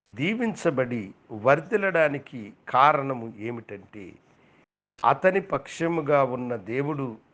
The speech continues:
అతనికి సహాయకుడుగై, అతనికి తోడై ఉండి, అతని పక్షమున ఉండి,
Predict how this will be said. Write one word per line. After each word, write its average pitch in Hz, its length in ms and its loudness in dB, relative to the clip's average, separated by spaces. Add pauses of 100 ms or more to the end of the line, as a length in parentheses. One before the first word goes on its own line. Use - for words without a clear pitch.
అతనికి 127 580 -4
సహాయకుడుగై, 165 1120 2 (580)
అతనికి 135 480 0
తోడై 180 540 2
ఉండి, 202 500 -6 (500)
అతని 135 320 2
పక్షమున 190 680 0
ఉండి, 165 600 -4